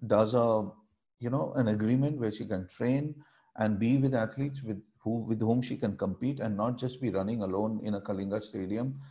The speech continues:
all by herself, thinking that, oh, she's going to break these records. It doesn't happen like that. It's never happened. It's not gonna happen like that.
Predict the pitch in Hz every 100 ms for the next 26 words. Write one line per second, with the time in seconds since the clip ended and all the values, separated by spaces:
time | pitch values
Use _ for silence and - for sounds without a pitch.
0 | - - 98 117 123 113 107 - 123 123
1 | 110 113 113 107 101 107 107 101 98 98
2 | 82 95 95 92 85 85 - 95 95 139
3 | 165 175 123 98 - 104 87 87 101 123
4 | - - - - 139 143 139 160 131 131
5 | 147 131 - 113 104 104 87 - 87 78
6 | -